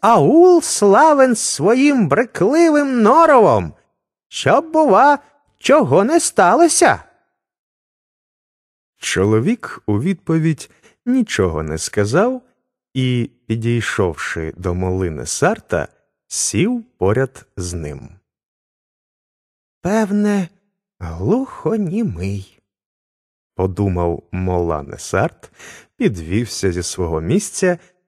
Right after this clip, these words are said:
і пішов до віслюка, щоб прив'язати його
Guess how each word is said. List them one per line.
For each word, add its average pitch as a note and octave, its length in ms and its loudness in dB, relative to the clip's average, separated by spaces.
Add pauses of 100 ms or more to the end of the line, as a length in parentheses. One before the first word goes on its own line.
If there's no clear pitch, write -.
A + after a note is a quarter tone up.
і C#4+ 140 2
пішов C#3+ 580 0
до G#2+ 140 -2
віслюка, G2 800 -4
щоб - 520 -4
прив'язати A2 840 -2
його A#2 380 0